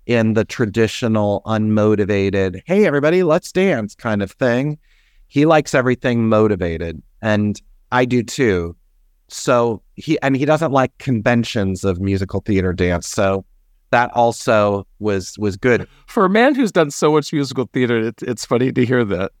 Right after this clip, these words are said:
Speaker 1: But it, his work doesn't have those conventions. It's very unconventional at the, at the time. And spelling bee, we would do, he would, at the very beginning, it was always like, "Hey, um,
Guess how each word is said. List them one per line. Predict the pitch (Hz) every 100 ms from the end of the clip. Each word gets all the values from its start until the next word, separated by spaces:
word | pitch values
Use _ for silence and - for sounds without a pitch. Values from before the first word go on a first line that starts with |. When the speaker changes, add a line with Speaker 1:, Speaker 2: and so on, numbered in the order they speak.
| _ _ _
Speaker 1:
But | 123 170 156 - -
it, | 185 -
his | 165 202 185
work | 180 226 -
doesn't | 170 151 151 135
have | - 151 139 123
those | 127 120 -
conventions. | 123 107 127 143 - 101 95
It's | 117 101
very | 117 127 131 123
unconventional | 110 107 110 101 135 - 110 95
at | 92 -
the, | 98 -
at | 98
the | 107
time. | - 127 110 98 _ _ _ _
And | - 127
spelling | - - 156 190 170
bee, | 120
we | 120 120
would | 123 104
do, | 120 120 117 - _ -
he | - 135
would, | 135 135 123 110 - _ _ -
at | 110
the | 139
very | 123 147 180
beginning, | 147 117 139 160 127 113 107 - _ _ -
it | 123
was | 123 120
always | 117 120 127 120 -
like, | 117 110 107 - _
"Hey, | _ 160 151 143 -
um, | 127 117 117